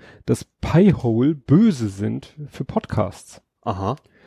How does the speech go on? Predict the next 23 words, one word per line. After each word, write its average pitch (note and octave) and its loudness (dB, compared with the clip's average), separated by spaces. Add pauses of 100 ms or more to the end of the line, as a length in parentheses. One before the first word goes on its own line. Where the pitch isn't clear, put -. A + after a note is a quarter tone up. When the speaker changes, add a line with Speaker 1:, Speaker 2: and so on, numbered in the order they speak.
(300)
Speaker 1:
Weil B2 4
es, - -6
äh, C3 2
schon A#2+ 0
mehrfach, C#3+ 2
äh, D3 2
die C#3 0
Erfahrung C#3 0
gab - 2
von C#3 0
Leuten, F3+ 0
die C3+ -2
ein A#2 0
Pi-hole C3 4
einsetzen. E3 0
Speaker 2:
Ja, B2 -6 (140)
wie - -12
ich. - -14 (260)
Speaker 1:
Ja, B2 6
und B2 -2
Podcasts - 0
runterladen A2 4
wollten, A2 -4